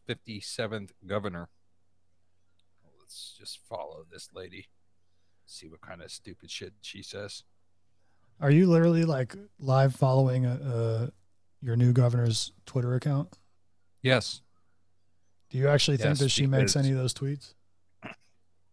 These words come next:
Speaker 1: Because we will immediately hire additional staff to process rent relief apps, launch targeted outreach, remove barriers.
Speaker 2: What kind of barriers? Like the orange barriers?
Speaker 1: I have no clue.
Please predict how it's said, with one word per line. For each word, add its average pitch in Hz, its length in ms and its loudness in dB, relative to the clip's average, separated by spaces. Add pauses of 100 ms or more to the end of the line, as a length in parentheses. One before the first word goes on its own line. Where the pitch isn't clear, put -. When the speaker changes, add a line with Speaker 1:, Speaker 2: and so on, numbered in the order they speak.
(440)
Speaker 1:
Because 113 280 -6
we 131 140 2
will 127 260 4
immediately 104 840 2 (360)
hire 151 240 4
additional 143 420 -2
staff 123 400 4
to 113 80 -6
process 113 500 2
rent 104 280 -2
relief 113 320 -4
apps, 90 440 0 (460)
launch 139 300 -2
targeted 151 500 2
outreach, 101 640 -2 (240)
remove 104 540 -2
barriers. 90 600 0 (1200)
Speaker 2:
What 143 120 -4
kind 147 180 6
of 123 80 2
barriers? 117 420 2
Like 120 180 0
the 131 80 -2
orange 143 340 4
barriers? 180 540 2 (800)
Speaker 1:
I - 20 -4
have 101 80 -6
no 104 120 -2
clue. 98 240 -2